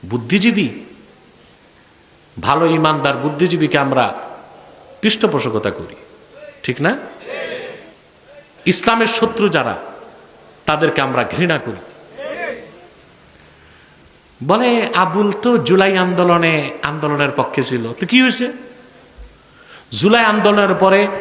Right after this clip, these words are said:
যদি বাংলাদেশে ইসলামের স্বার্থ অক্ষুণ্ণ না থাকে, মুসলমানের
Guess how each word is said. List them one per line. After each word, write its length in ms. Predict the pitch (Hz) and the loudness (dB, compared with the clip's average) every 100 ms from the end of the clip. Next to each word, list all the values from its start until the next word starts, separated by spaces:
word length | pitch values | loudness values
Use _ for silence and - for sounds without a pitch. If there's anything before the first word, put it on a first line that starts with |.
| - - | -6 0
যদি 180 | 175 | 4
বাংলাদেশে 640 | 160 151 180 180 175 151 160 | 4 4 2 2 4 2 2
ইসলামের 420 | 185 - 202 196 180 | 0 2 2 2 2
স্বার্থ 480 | - 160 165 - | 2 0 -2 0
অক্ষুণ্ণ 600 | 156 160 - - 190 165 | 2 2 0 0 2 4
না 200 | 151 135 131 | 4 2 2
থাকে, 540 | 131 123 117 110 - - - - - - - - - - | 0 2 2 2 -2 -4 -10 -16 -18 -18 -18 -20 -14 0
মুসলমানের 580 | 170 175 214 208 196 | 2 4 4 4 4